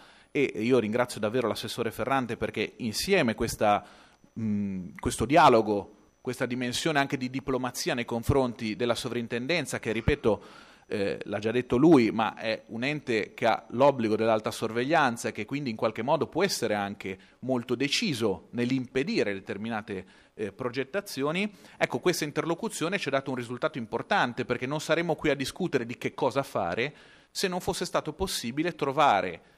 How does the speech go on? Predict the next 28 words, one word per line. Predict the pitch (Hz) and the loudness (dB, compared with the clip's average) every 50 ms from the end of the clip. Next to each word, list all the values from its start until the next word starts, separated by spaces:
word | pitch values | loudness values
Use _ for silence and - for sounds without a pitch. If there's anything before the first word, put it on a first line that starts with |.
| _ _ - | _ _ -12
nel, | - 110 120 113 110 104 104 - - | -8 -4 -2 -2 -2 -2 -2 -4 -4
nell'organo | 104 110 123 147 151 143 127 120 120 | -4 2 4 4 4 4 2 -4 -4
di | 131 123 | -6 -8
controllo | - - 98 101 92 - 104 95 73 65 82 85 101 113 - - | -8 -6 -8 -8 -8 -6 -6 -6 -6 -4 -6 -6 -6 -8 -8 -8
un | 151 165 170 165 | -10 -8 -8 -8
dialogo | 131 113 104 85 85 87 90 95 113 127 | -6 -4 -4 -4 -4 -6 -6 -8 -8 -10
per | 123 - 147 131 | -8 -6 -6 -4
poter | - 160 156 - 104 95 - - | -2 -4 -4 -2 -4 -6 -6 -8
insieme | - 151 160 151 - - - 95 78 78 90 110 123 - - - _ _ | -10 -10 -8 -8 -8 -8 -6 -8 -8 -6 -6 -8 -8 -10 -12 -20 _ _
progettare | - 160 160 165 185 185 190 - 104 90 85 85 - - | -6 -6 -4 -4 -4 -6 -2 -2 -2 -2 0 -2 -4 -6
una | 135 139 120 110 95 - - - - | -6 -4 -4 -4 -4 -6 -10 -14 -8
variante | 110 131 135 139 127 107 90 82 82 85 - - 131 143 143 - - - _ | -4 -2 -2 -2 -2 -4 -4 -6 -10 -12 -8 -6 -6 -6 -6 -8 -18 -20 _
che | - 156 | -14 -10
ci | 151 - 170 | -10 -10 -6
permetta | - 196 190 160 104 - - 113 | -6 -4 -4 -4 -8 -8 -8 -6
di | 123 135 | -6 -6
recuperare | 135 - - 156 - 180 151 98 82 90 98 | -6 -4 -6 -4 -2 0 0 0 0 0 -2
il | 104 | -2
più | - 147 139 | -4 -6 -4
possibile | - 170 156 - - 107 95 90 98 107 | -4 -6 -6 -6 -6 -6 -4 -4 0 0
la | 113 117 | -2 -2
superficie | - - 135 135 127 - - 98 101 104 | -2 -6 -6 -6 -6 -6 -8 -8 -8 -4
calpestabile | - 117 113 - - - - - 87 82 92 92 92 | -4 -2 2 2 2 2 2 -6 -4 -4 -4 -4 -4
della | 95 90 87 | -2 -2 -2
loggia | 87 87 85 85 92 87 | 0 -2 -2 -2 -4 -6
stessa. | - - - 90 69 - - - - - _ _ - - - - - - - - - - - - | -6 -6 -8 -8 -6 -6 -8 -10 -10 -12 _ _ -20 -20 -20 -20 -20 -20 -20 -20 -20 -20 -14 -4
Ehm, | - 120 117 113 110 110 104 - - - _ _ | 0 2 2 2 2 -2 -4 -8 -12 -20 _ _
informalmente, | - 165 156 143 - 156 160 147 151 147 151 165 175 165 147 127 113 - 120 107 101 - - | -4 -2 -2 0 4 4 4 6 6 4 4 4 2 0 0 -2 -4 -4 -4 -2 -2 -4 -6